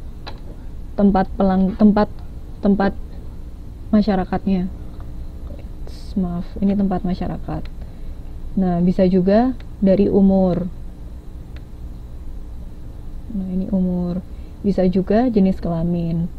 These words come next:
Nah, ini adalah riset pasar atau riset produk. Yang selanjutnya, yang terakhir adalah pengembangan. Mbak Rindi, supermarket. Nah, ini benar.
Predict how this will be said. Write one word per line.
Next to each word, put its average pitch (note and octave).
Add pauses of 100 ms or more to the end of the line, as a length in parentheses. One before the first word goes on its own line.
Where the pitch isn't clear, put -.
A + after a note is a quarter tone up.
(360)
Nah, F#3
ini F#3
adalah F#3
riset F#3
pasar F3+ (640)
atau F#3+
riset F#3+
produk. F3 (4000)
Yang A3
selanjutnya, G#3+
yang G#3
terakhir G#3
adalah G3
pengembangan. E3+ (3000)
Mbak G3+
Rindi, G#3+
supermarket. G#3
Nah, F3+
ini G3+
benar. F#3